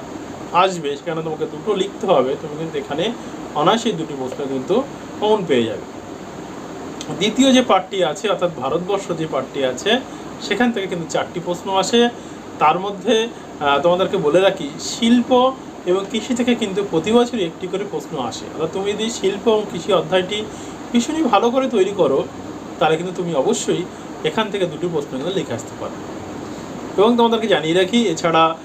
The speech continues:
আহ, ভূপ্রকৃতি, নদ নদী বা জলবায়ু যেগুলো আছে, সেখান থেকে কিন্তু দেখা যায় প্রশ্ন আসে। অর্থাৎ ভূপ্রকৃতি থেকে প্রতি বছরই প্রায় দেখা যায় একটি প্রশ্ন আসে,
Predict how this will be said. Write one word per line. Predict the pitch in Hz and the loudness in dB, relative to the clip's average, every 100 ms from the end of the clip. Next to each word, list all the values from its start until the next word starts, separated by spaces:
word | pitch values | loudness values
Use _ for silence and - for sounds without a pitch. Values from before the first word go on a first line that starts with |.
| - - 135 | -16 -10 0
আহ, | 131 135 - - - 170 | 4 2 0 -12 -8 -4
ভূপ্রকৃতি, | 202 226 226 226 220 190 | 2 2 0 -2 -2 2
নদ | 156 156 | 0 2
নদী | 165 175 185 185 - - - 147 139 | 0 0 -2 -4 -10 -12 -12 -8 0
বা | 143 143 139 147 | 4 6 4 2
জলবায়ু | 165 214 220 196 | 2 4 4 4
যেগুলো | 180 160 160 | 2 4 4
আছে, | 143 185 | 4 2
সেখান | 165 147 151 | -8 -8 -8
থেকে | 143 - | -8 -6
কিন্তু | 139 135 | -6 -4
দেখা | 135 127 | -4 0
যায় | 143 208 | 0 2
প্রশ্ন | 160 139 180 | 0 -2 0
আসে। | 139 135 120 | 0 0 -4
অর্থাৎ | 101 - - - 214 | -8 -12 -10 -2 0
ভূপ্রকৃতি | 185 180 190 208 | 2 0 -2 0
থেকে | 214 220 | 2 2
প্রতি | 185 165 | 0 2
বছরই | 175 180 214 | 4 4 2
প্রায় | 214 170 160 | 4 6 6
দেখা | 156 143 | 4 0
যায় | 151 147 | 0 0
একটি | - 156 | -2 -6
প্রশ্ন | 139 - | -6 -4
আসে, | 135 123 196 | -4 -2 0